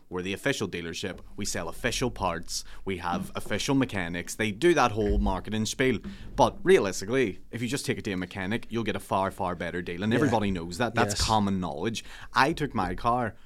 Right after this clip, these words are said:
Speaker 1: to Charleshurst Hyundai on the Falls Road, and they did the, you were saying, like, the
Speaker 2: Mm.
Speaker 1: diagnostic or something
Speaker 2: Yes,
Speaker 1: like that?
Speaker 2: the
Speaker 1: They were,
Speaker 2: diagnostic,
Speaker 1: or
Speaker 2: the
Speaker 1: maybe it was the service or an M O T check or something like that. It was something real simple. It was, like, a hundred and fifty quid. It was meant
Speaker 2: Yeah.
Speaker 1: to cost s-, something along those lines.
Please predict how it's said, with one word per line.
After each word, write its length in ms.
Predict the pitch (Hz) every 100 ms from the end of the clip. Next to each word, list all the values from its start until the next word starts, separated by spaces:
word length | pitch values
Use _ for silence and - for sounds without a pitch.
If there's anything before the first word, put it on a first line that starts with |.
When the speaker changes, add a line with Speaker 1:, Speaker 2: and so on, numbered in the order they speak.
| -
Speaker 1:
to 280 | - 95 95 -
Charleshurst 1000 | - 95 95 98 - 95 87 - - -
Hyundai 640 | - 98 87 82 85 107 110
on 120 | - 90
the 60 |
Falls 520 | 87 - 90 87 90
Road, 360 | 87 82 98 104
and 120 | 92 95
they 140 | 95
did 420 | 82 90 90 85
the, 520 | 90 87 82 82 78 78 -
you 140 | 98
were 80 | 90
saying, 220 | - 95
like, 140 | 87 82
the 60 | 90
Speaker 2:
Mm. 280 | 85 110
Speaker 1:
diagnostic 560 | 104 104 120 139 147 165
or 60 | 165
something 240 | 180 117
Speaker 2:
Yes, 100 | 131
Speaker 1:
like 80 | 165
that? 60 |
Speaker 2:
the 60 | 156
Speaker 1:
They 40 | 147
were, 80 | 113
Speaker 2:
diagnostic, 520 | 113 107 104 - 131 -
Speaker 1:
or 100 | 175
Speaker 2:
the 40 |
Speaker 1:
maybe 180 | 190 208
it 60 | 190
was 120 | 123
the 100 | 135
service 400 | - 117 110 123
or 60 | 117
an 100 | 110
M 140 | 110
O 60 | 113
T 240 | 113 101
check 280 | - 147 139
or 60 | 151
something 200 | 147 147
like 120 | 147
that. 120 | 147
It 40 |
was 100 | 143 -
something 260 | 196 196
real 160 | 160 151
simple. 340 | - 104 117
It 60 | 131
was, 100 | 113
like, 100 | 101
a 40 |
hundred 240 | 104 180 175
and 100 | 156
fifty 240 | 139 -
quid. 200 | - 110
It 40 | 87
was 120 | 98
meant 120 | 110
Speaker 2:
Yeah. 40 | 104
Speaker 1:
to 60 |
cost 500 | 113 127 110 - -
s-, 120 | - -
something 300 | 156 147 139
along 240 | 107 101
those 160 | 92 87
lines. 240 | 113 113